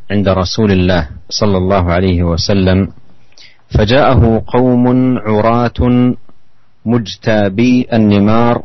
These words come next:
أو العباء، متقلدي السيوف، عامتهم من مضر، بل كلهم من مضر،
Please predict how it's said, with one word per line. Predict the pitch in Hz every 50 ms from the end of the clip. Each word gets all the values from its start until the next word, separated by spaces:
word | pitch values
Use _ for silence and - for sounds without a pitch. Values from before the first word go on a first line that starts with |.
| - -
أو | 113 107 104
العباء، | 101 98 92 98 95 92 110 104 92 - - - - - - - - - - - - - - - - - - - - _ _ _ _ -
متقلدي | 127 127 120 - 120 107 - 135 139 131 120 113 110 101 92 107 107 107 107 110 - - -
السيوف، | 104 - - - 107 107 110 107 101 85 - 82 - - - - - - - - - - - - - - - - -
عامتهم | 110 110 127 139 139 139 147 151 147 - 147 139 139 147 147
من | 143 135 123 113 110 107
مضر، | 101 87 92 90 85 - - - - - - - - - - - - - - _ -
بل | 101 123 127 131
كلهم | - - 165 170 170 160 160 156 156 143 135 151 151 151 147 - - - 117
من | 113 110 107
مضر، | 107 107 104 87 92 92 90